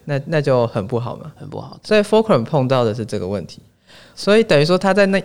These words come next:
Speaker 1: 一个瞬间内，骇客在一笔交易内就完成了拉盘超贷，再把它砸回原位，三个动作。
Speaker 2: 哎，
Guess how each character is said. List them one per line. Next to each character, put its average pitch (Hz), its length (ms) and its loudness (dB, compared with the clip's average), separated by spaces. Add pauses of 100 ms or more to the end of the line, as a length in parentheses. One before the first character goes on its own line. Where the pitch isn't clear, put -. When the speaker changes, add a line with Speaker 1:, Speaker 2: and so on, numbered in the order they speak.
Speaker 1:
一 147 80 -6
个 147 140 2
瞬 139 300 2
间 113 240 0
内， 117 260 -2 (520)
骇 156 180 0
客 156 140 0
在 143 260 2
一 175 100 -2
笔 117 200 -4
交 104 280 -4
易 107 100 -4
内 101 280 -6 (480)
就 160 200 2
完 120 260 2
成 113 260 -4
了 110 160 0
拉 123 260 0
盘 123 280 -10 (440)
超 127 180 -2
贷， 127 400 -2 (200)
再 127 180 0
把 - 180 -8
它 123 160 -2
砸 117 240 -2
回 113 240 -4
原 101 220 -6
位， 110 260 -2 (360)
三 117 180 -4
个 104 100 -2
动 95 220 -8
作。 - 240 -12 (460)
Speaker 2:
哎， 135 120 -2